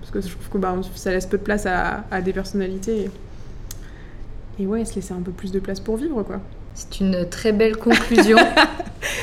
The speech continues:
Speaker 2: Voilà, si ce que vous dit Mathilde vous fait tilt, euh, et vous dites, «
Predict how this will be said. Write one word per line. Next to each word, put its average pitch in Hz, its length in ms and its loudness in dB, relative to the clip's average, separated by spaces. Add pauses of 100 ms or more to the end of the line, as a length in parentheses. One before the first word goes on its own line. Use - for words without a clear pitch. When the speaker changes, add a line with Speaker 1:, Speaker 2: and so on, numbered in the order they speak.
(240)
Speaker 2:
Voilà, 233 380 10
si 214 280 0
ce - 140 -4
que 202 320 6
vous 185 180 2
dit 202 220 4
Mathilde 214 680 2 (120)
vous 185 200 -2
fait 220 220 2
tilt, 285 580 -2
euh, 202 560 6 (480)
et - 20 -2
vous 196 80 2
dites, « 208 180 2